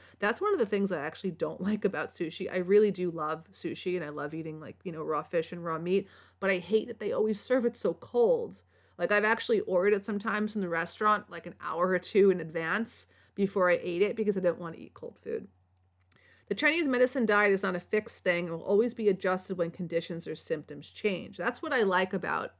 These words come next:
more of these Aryan modalities. And from the research I've done,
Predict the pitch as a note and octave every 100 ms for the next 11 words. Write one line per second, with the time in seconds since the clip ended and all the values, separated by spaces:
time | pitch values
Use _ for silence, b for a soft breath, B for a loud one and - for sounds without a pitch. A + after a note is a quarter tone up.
0 | - F#3+ F3 E3+ E3+ E3 D#3+ D#3+ - -
1 | F3 E3 E3+ E3+ E3+ D#3 D#3+ D#3+ E3 F3
2 | F3 G3 G#3 G3 A#3 A#3 G3+ F#3 E3 F3
3 | F3+